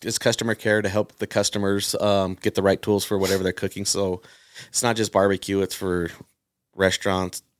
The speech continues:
at home cooking, anything like that. But reason why they have me is in there is because, hey, there's people out here that are wanting to learn barbecue that with, and use our tools. So if a customer calls in, "Hey, I'm really struggling on cooking this brisket,"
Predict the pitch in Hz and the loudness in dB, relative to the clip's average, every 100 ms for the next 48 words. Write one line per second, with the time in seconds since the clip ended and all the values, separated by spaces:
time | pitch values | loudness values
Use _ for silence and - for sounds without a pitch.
0 | - 101 - 98 90 98 92 92 92 85 | -2 -2 0 -6 -4 -6 -6 -6 -6 -6
1 | 90 87 - 95 87 98 87 82 - _ | -4 -4 0 0 0 0 0 -2 -16 _
2 | _ _ _ _ _ _ - 120 123 113 | _ _ _ _ _ _ -4 0 2 2
3 | 107 104 110 127 104 92 - 107 101 95 | 4 2 2 2 2 0 -2 0 2 0
4 | 90 95 - 92 85 85 - - 104 101 | -2 -8 -4 -2 0 0 -4 -2 0 0
5 | 104 123 110 101 90 101 92 87 85 87 | 0 -2 2 2 2 0 -2 -2 0 -2
6 | 85 - 92 92 87 - 90 87 85 90 | -4 -6 -2 0 0 -2 -2 -2 2 2
7 | 90 - 92 90 82 82 - 90 - 90 | 2 -2 -2 0 0 -2 -4 -8 -4 -2
8 | 92 90 87 - 98 95 92 - 95 87 | 0 2 0 0 0 2 2 2 2 2
9 | 85 - - _ _ _ _ _ - - | -2 -6 -20 _ _ _ _ _ -10 -8
10 | - 104 101 98 101 95 101 98 104 107 | 0 0 0 -2 0 2 0 0 0 0
11 | 104 107 98 - 101 101 92 90 - 95 | 0 0 0 0 0 2 0 -2 -2 -4
12 | - 90 - - 87 - 62 58 | -4 -4 -4 -2 -2 -2 -4 -8